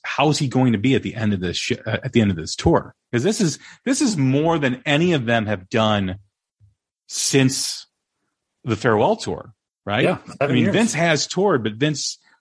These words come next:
Speaker 1: kinda does those weekend shows where he
Speaker 2: Yeah.
Speaker 1: flies in, does a weekend show, then flies out. He's never been on the road for a long extended period of time. I don't think Nicky's done any touring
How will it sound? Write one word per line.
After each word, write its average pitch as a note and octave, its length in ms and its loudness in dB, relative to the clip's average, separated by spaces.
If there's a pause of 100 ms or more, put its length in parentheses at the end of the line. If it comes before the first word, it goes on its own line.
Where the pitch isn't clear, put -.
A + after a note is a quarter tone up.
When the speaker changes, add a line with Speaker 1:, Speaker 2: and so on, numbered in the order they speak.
(160)
Speaker 1:
kinda G3+ 240 0
does C3 240 2
those G#2+ 200 2
weekend C#3+ 440 0
shows C3+ 460 0
where A2+ 100 -2
he G2 80 -2
Speaker 2:
Yeah. - 80 -12
Speaker 1:
flies A#2+ 300 0
in, A#2+ 160 2
does A2 140 0
a G#2+ 60 -4
weekend A2 280 -2
show, A2 200 0
then G2+ 120 -2
flies G2 340 -4
out. C3 320 0 (300)
He's B2 120 -2
never C3+ 200 0
been B2 140 -2
on A#2 100 0
the G#2+ 80 0
road A#2+ 580 0 (340)
for A2+ 120 0
a G#2+ 60 2
long A2 440 0
extended G#2+ 460 -4
period G2 260 2
of - 60 -12
time. A#2+ 340 2 (280)
I B2+ 80 0
don't C#3+ 140 0
think A#2+ 160 0
Nicky's A2 540 0
done G#2 280 -2 (100)
any D#3 300 2
touring F#2+ 580 -2